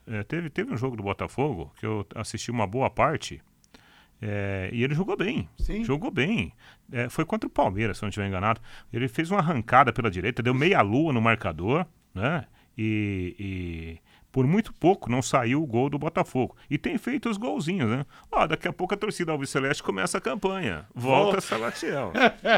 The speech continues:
Speaker 2: <laughs> Ô, Reinaldo, os dirigentes de parte dos clubes que vão disputar a Série B esse ano tão preocupados com a negociação pra venda dos direitos de transmissão de campeonato. Porque com o fim em dois mil e vinte e dois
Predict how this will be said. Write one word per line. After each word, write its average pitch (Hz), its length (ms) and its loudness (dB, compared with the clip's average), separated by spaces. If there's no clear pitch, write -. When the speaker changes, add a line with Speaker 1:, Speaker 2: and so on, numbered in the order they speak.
Speaker 2:
<laughs> - 600 -2
Ô, 190 120 0
Reinaldo, 240 520 8
os 214 80 4
dirigentes 196 720 2
de 151 100 -6
parte 196 380 4
dos 160 200 -8
clubes 165 340 -6
que 147 100 -6
vão 170 160 0
disputar 151 400 -2
a 135 60 2
Série 120 260 -4
B 147 320 2
esse 139 300 -6
ano 175 160 0
tão 190 120 -4
preocupados 180 520 0
com 190 80 -6
a 180 40 -2
negociação 175 600 -4
pra 180 200 4
venda 131 540 -2
dos 147 240 -6
direitos 170 500 0
de 151 80 -8
transmissão 165 560 -4
de 156 80 -8
campeonato. 135 720 -8
Porque 214 160 -4
com 294 260 4
o 202 40 -4
fim 233 260 0
em 208 40 0
dois 180 200 0
mil 185 80 -2
e 185 40 -2
vinte 165 160 -6
e 170 60 -6
dois 139 400 -2